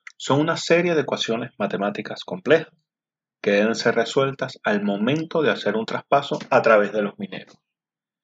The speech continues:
Es decir, cuando yo tengo una criptomoneda en mi computadora, yo veo una serie de ecuaciones matemáticas complejas,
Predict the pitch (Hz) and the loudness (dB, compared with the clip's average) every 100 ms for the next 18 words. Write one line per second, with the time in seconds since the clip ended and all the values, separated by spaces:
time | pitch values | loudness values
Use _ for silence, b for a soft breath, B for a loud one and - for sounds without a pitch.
0 | _ _ _ - 104 110 110 - _ _ | _ _ _ -10 -6 -6 -8 -12 _ _
1 | _ _ _ _ 101 95 101 120 147 151 | _ _ _ _ -10 -8 -2 0 2 0
2 | 147 135 120 120 110 104 101 101 101 101 | -2 -2 0 0 2 0 -2 -8 -6 0
3 | 110 202 208 _ _ _ _ _ _ _ | 2 2 0 _ _ _ _ _ _ _
4 | _ _ 104 104 113 123 160 156 117 107 | _ _ 0 4 6 6 4 -2 -6 -4
5 | 110 - 131 131 135 143 156 _ _ _ | -6 -2 0 0 -2 -6 -10 _ _ _
6 | _ 101 104 - 95 - 107 117 - 101 | _ -2 -2 -2 -6 -2 -2 -4 -6 -6
7 | 98 98 92 - - - 101 101 - _ | -4 -6 -8 -10 -12 -12 -8 -8 -8 _
8 | - | -20